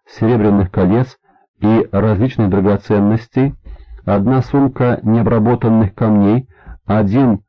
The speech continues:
короб хрусталя, два кольца из халцедона, два небольших агата, два аметиста, все это в одном сундуке,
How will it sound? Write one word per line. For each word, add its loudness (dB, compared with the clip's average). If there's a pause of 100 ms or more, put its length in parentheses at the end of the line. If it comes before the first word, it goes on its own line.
(120)
короб 0
хрусталя, 0 (380)
два 0
кольца -2 (120)
из -2 (160)
халцедона, 0 (480)
два 0
небольших 0
агата, -2 (140)
два 0
аметиста, -2 (260)
все -2
это -2
в -4
одном 2
сундуке, -2